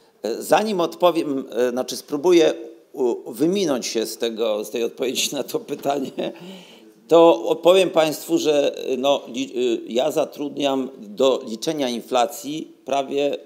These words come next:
ponad czterdzieści osób, ankieterów, którzy chodzą, badają, sprawdzają, e, do tego samego sklepu te same, to samo masło, to, to samo mleko, to samo skrócenie spódnicy na przykład, bo to jest w usu, w tym koszyku,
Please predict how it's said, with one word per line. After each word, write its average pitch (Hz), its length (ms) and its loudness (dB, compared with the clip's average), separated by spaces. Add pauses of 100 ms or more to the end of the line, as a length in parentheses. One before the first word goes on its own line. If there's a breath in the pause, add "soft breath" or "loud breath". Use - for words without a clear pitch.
ponad 160 300 -2
czterdzieści 139 680 -6
osób, - 440 -8
ankieterów, 127 560 -6
którzy 113 300 -10
chodzą, 135 460 -4 (420 loud breath)
badają, 123 520 0
sprawdzają, 120 720 -2 (280)
e, - 180 -6
do 127 160 -6
tego 117 240 -4
samego 117 380 -6
sklepu 127 400 -4
te 117 140 -4
same, 110 420 -4
to 113 140 -10
samo 120 240 -6
masło, 117 400 -6
to, 104 180 -8
to 107 320 -14
samo 110 240 -8
mleko, 120 460 -6 (460 loud breath)
to 135 120 -2
samo 127 260 -4
skrócenie 120 520 -6
spódnicy 117 640 -8
na 104 120 -8
przykład, 101 420 -10
bo 101 80 -8
to 107 120 -8
jest 104 160 -8
w 98 100 -12
usu, 110 360 -8 (600)
w - 60 -20
tym 131 160 -6
koszyku, 151 540 -4